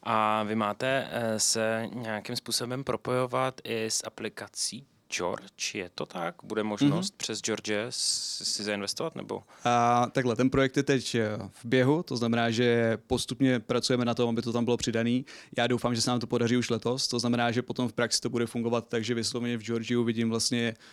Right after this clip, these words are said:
Speaker 2: eh, kachličku Investown a budu tam moct si vlastně jako vybrat ty nemovitosti, do kterých chci vložit ty svoje peníze. Jo, cílem je, aby opravdu ty peníze nestály na běžných účtech, eh, aby se mi zhodnocovaly, ale hlavně bezpečně. Jo,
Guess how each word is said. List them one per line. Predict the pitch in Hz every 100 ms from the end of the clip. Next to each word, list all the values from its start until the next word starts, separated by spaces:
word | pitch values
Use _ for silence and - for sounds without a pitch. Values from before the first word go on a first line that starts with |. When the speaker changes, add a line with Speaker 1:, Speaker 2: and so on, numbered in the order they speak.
| - -
Speaker 2:
eh, | 117 113 113 113 - _ _ _
kachličku | 135 120 147 131 139
Investown | 127 123 120 - 131 139 156
a | 123
budu | 120 123
tam | 120 120
moct | 120 120 113
si | - - 120
vlastně | 117 120
jako | 117 127
vybrat | 117 127 135 131 -
ty | 131
nemovitosti, | 120 117 117 120 127
do | 117
kterých | - 120 113
chci | -
vložit | 113 110
ty | 113
svoje | - 113
peníze. | 113 107 104 104 - - - -
Jo, | 123
cílem | - 135 135 131
je, | 120 120 - - -
aby | 120
opravdu | 120 117 120 120
ty | - 127 123 113 -
peníze | - 120 117 123
nestály | 110 - 120
na | 120
běžných | 117 113 110 120 117
účtech, | 113 - - 123 151 - - - - -
eh, | 117 113 113 113 110
aby | 127 110 123 123
se | 117
mi | 123
zhodnocovaly, | 123 113 123 127 - 120 117 113 127
ale | - 120
hlavně | 120 117 117
bezpečně. | 113 - 120 - 107 107 _
Jo, | 120